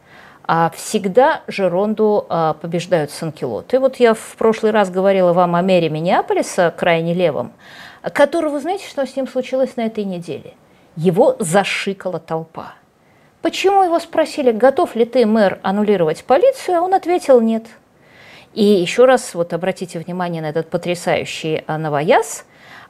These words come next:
а, потому что полицию, если вы помните, тоже аннулировали в современной России, э, в советской России. Вместо полиции потом была Ч К, которая расстреливала буржуев направо и налево. А у МАО, если вы помните, было ещё лучше.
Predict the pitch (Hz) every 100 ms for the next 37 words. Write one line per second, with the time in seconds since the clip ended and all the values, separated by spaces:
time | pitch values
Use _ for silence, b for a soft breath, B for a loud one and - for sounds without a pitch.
0 | _ 175 170 165 156 165 170 170 - -
1 | 160 - 160 185 - 165 147 160 160 -
2 | 165 147 165 - 285 226 170 156 160 143
3 | 143 127 - 156 151 147 139 131 147 -
4 | 381 508 190 160 180 175 185 156 - 113
5 | 165 - - 403 190 - - 240 440 -
6 | 285 - - 392 208 214 427 440 - _
7 | _ _ - - - 302 294 B B B
8 | B - 262 320 285 254 254 277 262 240
9 | 233 202 247 220 226 220 220 214 220 214
10 | 214 226 285 494 403 349 B B B -
11 | 208 - 214 214 320 349 262 220 214 185
12 | 196 196 208 175 160 - - - B B
13 | - 170 247 220 165 - 262 196 - 165